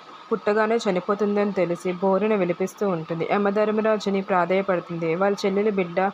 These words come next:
బతకాలని చెప్పి. కానీ యమధర్మరాజు "అది లలాట లిఖితం కాబట్టి మేమెవరము ఏమీ చేయలేమని" చెప్పేసరికి చేసేదేమీ లేక తను ఏడుస్తూ ఉంటుంది. ఇక్కడ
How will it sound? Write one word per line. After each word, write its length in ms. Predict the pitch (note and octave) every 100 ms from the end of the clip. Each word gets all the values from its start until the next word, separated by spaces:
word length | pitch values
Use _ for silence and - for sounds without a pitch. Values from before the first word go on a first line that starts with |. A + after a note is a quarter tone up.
| - - - -
బతకాలని 540 | F#3+ G3 G3 G3+ G3
చెప్పి. 340 | F#3 E3+ - E3+ F#3+
కానీ 200 | G3+ G#3+
యమధర్మరాజు 800 | F#3 F3+ G#3 G3+ G#3 G3 E3 F#3
"అది 220 | F3 F3+
లలాట 380 | F3+ F3 F#3 G3+
లిఖితం 380 | G3 F3+ F#3 F3
కాబట్టి 480 | F3 E3 E3+ - F#3+
మేమెవరము 640 | F#3+ F#3 E3+ E3+ F#3+ G3+
ఏమీ 240 | F3+ F3
చేయలేమని" 540 | G3+ F#3+ E3+ F3 G3 F#3+
చెప్పేసరికి 640 | E3+ - F3 F3 E3 E3+ E3 E3+ - - - -
చేసేదేమీ 760 | A3 G3+ A3+ A3 G3 F3+ F#3+
లేక 340 | F#3 E3+ F#3+
తను 340 | F#3+ F#3+ F3 F#3
ఏడుస్తూ 480 | F#3 F3+ F#3+ - G3+
ఉంటుంది. 420 | E3 E3 D#3 D3 - - - - -
ఇక్కడ 220 | A3+ A3